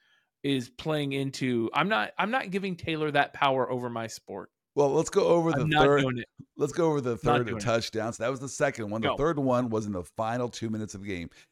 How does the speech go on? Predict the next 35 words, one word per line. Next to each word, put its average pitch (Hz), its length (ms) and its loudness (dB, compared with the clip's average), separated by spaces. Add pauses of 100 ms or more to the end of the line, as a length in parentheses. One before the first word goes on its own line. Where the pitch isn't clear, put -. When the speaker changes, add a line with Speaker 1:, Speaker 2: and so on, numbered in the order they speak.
Speaker 2:
Now 110 240 -2
Kansas 120 320 -4
City 110 140 -4
Speaker 1:
Yep. 147 100 0
Speaker 2:
has 131 120 -6
the 107 80 -4
ball. 82 380 0
We 92 140 -4
are 80 100 -6
down 92 400 -6
four. 101 380 -2
We're 80 160 -6
going 90 300 -6
to 110 100 -8
win 101 240 -6
the 139 80 -4
game 101 380 -6
with 95 100 -6
the 87 100 -10
final 98 420 -4
push. 95 400 -4
Speaker 1:
Yep. 139 140 -10 (200)
Speaker 2:
It's, - 280 -6
Speaker 1:
We're 98 160 0
Speaker 2:
it's, 139 100 -2
Speaker 1:
watching 101 300 2
Speaker 2:
um, 139 60 -4
Speaker 1:
it. - 160 -12 (340)
Speaker 2:
it, 123 180 0
it's, 117 200 -2
Speaker 1:
Beautiful. 185 360 -2
Speaker 2:
it's 160 60 4
second 165 320 -2
down 107 500 -2
and 90 260 -10